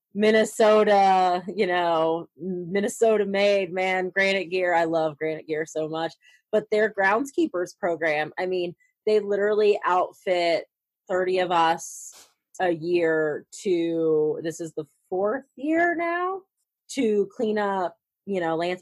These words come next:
I th-, we picked up last year, our groundskeepers team, I wanna say we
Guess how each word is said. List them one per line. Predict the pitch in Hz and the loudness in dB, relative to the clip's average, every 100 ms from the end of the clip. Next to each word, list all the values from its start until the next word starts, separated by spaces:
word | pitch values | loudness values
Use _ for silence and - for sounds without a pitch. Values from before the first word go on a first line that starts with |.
| - | -6
I | 202 | -6
th-, | 202 165 | -6 -8
we | 208 302 | -4 -4
picked | - 330 - | -4 -6 -2
up | 208 202 196 - | 0 0 -2 -2
last | 175 196 - | -4 -4 -6
year, | 226 214 208 | -2 0 0
our | 185 180 | -2 -2
groundskeepers | 196 202 226 240 208 202 202 | -4 -4 -6 -10 -6 -6 -8
team, | - 214 202 | -6 -4 -4
I | - 185 | -4 -2
wanna | 185 214 403 | -2 -2 -4
say | - 277 262 | -2 -2 -2
we | 208 | -4